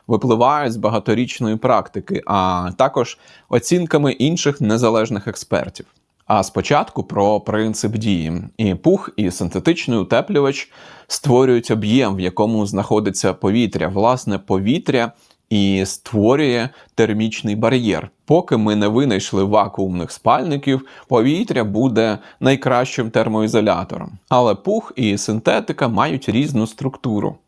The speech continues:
Ось так виглядає пушинка. І ось ці мікроворсинки, що виходять з центру, дійсно при потраплянні води злипаються, і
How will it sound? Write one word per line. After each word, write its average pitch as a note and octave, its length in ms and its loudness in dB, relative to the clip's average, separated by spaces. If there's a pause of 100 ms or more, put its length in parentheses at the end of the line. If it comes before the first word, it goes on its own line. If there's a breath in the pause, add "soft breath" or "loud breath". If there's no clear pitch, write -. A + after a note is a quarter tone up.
(140)
Ось - 280 0
так - 280 2
виглядає G#2+ 540 0
пушинка. E2+ 800 -4
І G2+ 300 0
ось - 160 -6
ці D#3+ 220 2
мікроворсинки, C3+ 1000 2
що C3+ 320 2 (240 loud breath)
виходять C#3+ 540 2
з - 120 -6
центру, C3+ 500 0
дійсно A#2+ 520 0
при E2+ 220 -2
потраплянні A#2 760 2
води G#2 460 2 (280 loud breath)
злипаються, G#2+ 1000 0
і G2+ 300 0